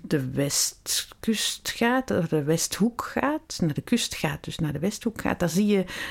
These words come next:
eh, de klei veranderen van kleur. En dat kun je zien aan de huizen van honderd jaar oud, bijvoorbeeld. Die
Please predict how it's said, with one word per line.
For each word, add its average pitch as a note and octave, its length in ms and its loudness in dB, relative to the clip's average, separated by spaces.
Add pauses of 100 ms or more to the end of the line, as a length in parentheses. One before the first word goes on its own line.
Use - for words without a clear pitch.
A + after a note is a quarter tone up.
(120)
eh, F3 400 4
de F#3+ 100 4
klei G3 480 4
veranderen G3 420 4
van F#3+ 160 6
kleur. E3+ 340 4
En D3 60 6
dat D3+ 140 2
kun F#3+ 160 4
je F3+ 120 6
zien A3 280 4
aan G3 140 4
de F#3 160 4 (320)
huizen F#3+ 500 4
van F3+ 140 6
honderd F3 260 4
jaar D3 180 2
oud, F#3+ 360 4
bijvoorbeeld. A#3 640 2 (420)
Die F3 360 2